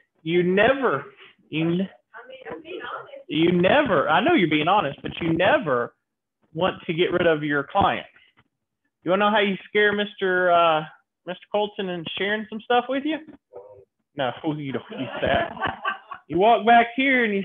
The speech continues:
Speaker 1: say, you sit down here and you say, "Mister Colton,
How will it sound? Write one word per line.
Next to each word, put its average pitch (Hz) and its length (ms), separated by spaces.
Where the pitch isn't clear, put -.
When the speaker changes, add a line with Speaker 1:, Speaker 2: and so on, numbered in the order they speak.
Speaker 1:
say, 180 480
you 160 80
sit 226 120
down 220 280
here 226 120
and 202 100
you 170 60
say, 170 300
"Mister 240 240
Colton, 226 420